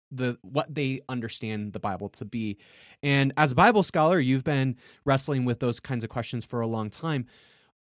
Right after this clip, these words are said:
When you began to start having, having these questions about your faith, y-, you know, a lot of other people that start to have those questions eventually get to a point where they're like, "You know what? The Bible is such a challenge.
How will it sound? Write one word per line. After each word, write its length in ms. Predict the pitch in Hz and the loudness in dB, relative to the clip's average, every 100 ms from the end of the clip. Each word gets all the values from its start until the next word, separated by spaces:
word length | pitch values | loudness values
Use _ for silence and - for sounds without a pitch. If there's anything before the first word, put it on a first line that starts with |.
| _ - | _ -8
When 280 | 156 190 180 | 2 4 6
you 220 | 214 294 | 4 4
began 580 | 277 196 135 151 156 147 | 2 0 -2 -2 0 0
to 60 | |
start 280 | 135 156 135 | -2 -2 -2
having, 540 | - 131 139 131 127 - | -2 -2 0 -2 -4 -6
having 400 | - 143 147 139 | -2 0 2 2
these 180 | 127 - | 0 -2
questions 500 | - 120 - 127 117 | -4 -4 -4 -4 -4
about 420 | 113 113 110 117 | -4 0 0 0
your 140 | 117 | -6
faith, 520 | 107 - 104 147 - _ _ _ _ | -8 -4 -2 -2 -4 _ _ _ _
y-, 220 | - 185 - | -16 -14 -2
you 120 | 165 | 2
know, 100 | 156 | 4
a 20 | |
lot 240 | 147 160 190 | 6 6 4
of 80 | |
other 160 | 165 170 | 2 0
people 300 | 139 143 127 | 0 -2 0
that 180 | 123 113 127 _ _ - | 0 -2 -8 _ _ -12
start 260 | - 127 | -2 -2
to 60 | 123 | 0
have 140 | 120 | -2
those 160 | 117 110 | -2 -4
questions 480 | - 104 117 110 104 _ _ _ _ _ _ _ _ - | -6 -8 -8 -8 -10 _ _ _ _ _ _ _ _ -4
eventually 420 | 151 160 156 156 135 | 2 2 2 -2 0
get 140 | 139 | 0
to 100 | 143 | -2
a 40 | |
point 200 | - 135 | -2 -4
where 120 | 123 123 | -2 -2
they're 140 | 120 | -2
like, 220 | 113 110 | -2 -2
"You 60 | 127 | -2
know 100 | 117 | 0
what? 240 | 117 120 - | 0 -2 -4
The 80 | |
Bible 320 | 120 135 147 147 | 2 2 4 0
is 80 | |
such 180 | 143 131 | 0 -4
a 40 | 123 | -6
challenge. 540 | - 120 120 120 113 | -6 -2 0 0 -2